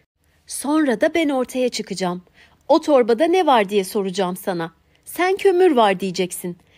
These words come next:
Bense 'Emin olmak istiyorum. Ben ayı avcısıyım. O torbaya şu baltayla bir vur bakalım.' diyeceğim. Sen baltayı daha torbaya dokundurmadan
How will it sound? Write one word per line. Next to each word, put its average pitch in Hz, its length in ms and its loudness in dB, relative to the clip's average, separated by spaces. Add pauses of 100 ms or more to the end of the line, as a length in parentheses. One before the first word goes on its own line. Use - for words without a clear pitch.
(140)
Bense 226 680 0 (280)
'Emin 370 260 4
olmak 247 360 0
istiyorum. 180 500 -4 (200)
Ben 247 340 0
ayı 294 260 4
avcısıyım. 208 680 -4 (280)
O 359 120 2
torbaya 269 440 0
şu 269 200 -4
baltayla 285 560 0
bir 294 120 2
vur 320 260 2
bakalım.' 208 460 -6
diyeceğim. 175 400 -6 (400)
Sen 226 400 -6
baltayı 190 480 -2
daha 208 200 -4
torbaya 202 480 -2
dokundurmadan 220 840 -2